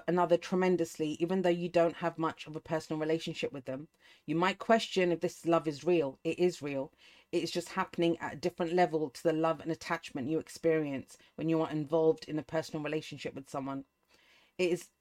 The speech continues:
not more or less. It is just a different facet of love. It may be that you are opening up to love the planet and her creatures, including the animals, the ocean-dwelling life, your own body, the trees, and so on, more than before.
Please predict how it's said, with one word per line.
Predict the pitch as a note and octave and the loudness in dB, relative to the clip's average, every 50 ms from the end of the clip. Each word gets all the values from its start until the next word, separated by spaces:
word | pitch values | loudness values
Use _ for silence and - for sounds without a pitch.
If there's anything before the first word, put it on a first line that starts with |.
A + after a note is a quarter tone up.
| _ - - | _ -6 -2
not | D#3+ E3+ F#3 G3+ G3+ - - | 0 2 2 2 0 0 -2
more | - F3 F#3 F#3 F#3 F3 - | -2 2 4 4 4 4 4
or | E3+ E3 | 4 4
less. | E3 E3+ E3 D#3 - - - - - - | 6 4 2 0 -2 -12 -18 -14 -4 -4
It | E3+ E3 - | -2 -2 -2
is | E3+ D#3 - | -6 -8 -8
just | - - - - - | -6 -8 -8 -6 -8
a | C#3+ | -8
different | B2+ - F3+ - - - E3+ D#3+ - _ | -4 -4 -4 -4 0 0 0 0 0 _
facet | - F3+ D#3 - - D#3+ B2 | -4 -4 -4 -2 -4 -4 -4
of | C#3 C#3+ C#3+ | -4 -4 -4
love. | D#3 C#3+ C#3 C#3 C3+ _ _ _ _ _ _ | -2 -2 -2 -4 -6 _ _ _ _ _ _
It | - D3+ | -4 0
may | F3 F3+ F#3 G3+ G#3+ | 0 2 2 2 2
be | G3+ A3 A3 G#3+ | 0 0 2 4
that | F#3 E3+ E3 | 4 4 4
you | E3 E3+ E3 | 4 2 2
are | E3+ - | 4 4
opening | F3 F3+ F3 - - G3 F3 E3 | 2 2 2 0 -4 -2 -2 -2
up | D3+ - - | -2 -4 -8
to | - - E3 | -6 -2 0
love | D#3+ D#3+ D#3 D3 - | 0 0 0 -2 -6
the | D#3+ | -12
planet | - - - D#3+ D#3 D3+ D3+ - - | -12 -8 -6 -6 -4 -4 -6 -6 -6
and | D3+ D#3 C3+ | -8 -8 -6
her | D#3 - | -8 -10
creatures, | - - - E3+ E3 C3+ - - D3+ C#3+ D3 C#3 - - _ _ - - - _ - | -10 -4 -2 -2 -2 -2 -4 -10 -8 -8 -8 -10 -12 -16 _ _ -20 -20 -20 _ -12
including | D#3+ D#3+ - G3 G3 F#3+ A3 A3+ | -10 -4 0 0 2 2 2 2
the | G#3+ G3+ | 2 2
animals, | F#3 F3+ F3 F3 F3 F3 F3 F3 F3 E3+ - - _ - _ - | 2 2 2 2 2 4 4 4 2 0 -4 -14 _ -20 _ -10
the | - - | -4 2
ocean-dwelling | - F3+ F#3+ - - G3 F#3 F3 F3 F3+ F3 E3+ E3 | 4 4 4 4 2 -2 0 2 2 2 2 2 2
life, | D#3+ D#3 D3+ D3+ D#3 - - - - | 2 0 0 -2 -4 -6 -10 -12 -4
your | D3 D#3 D#3 E3+ | -2 2 4 4
own | F3 F#3+ F#3+ | 4 4 4
body, | E3+ E3+ D#3+ D#3 D#3+ D#3+ D#3 C3+ - | 4 4 4 4 2 -2 -4 -4 -6
the | - - | -10 -10
trees, | - - - F3 E3 D#3+ D#3 - - - | -8 0 2 2 2 2 0 -4 -6 -10
and | D3+ D3+ - | -10 -10 -8
so | - - D#3+ D#3 D3+ | 0 0 2 2 2
on, | D3 C#3+ C3 B2+ - _ - - | 0 -2 -4 -4 -8 _ -10 -6
more | D3+ D#3 D#3+ D#3+ D#3 | 0 2 2 2 2
than | D3 C#3 C#3 C#3 | 0 -4 -4 -4
before. | C3+ - - - E3 D#3 C#3 B2+ | -8 -8 -4 0 2 2 2 0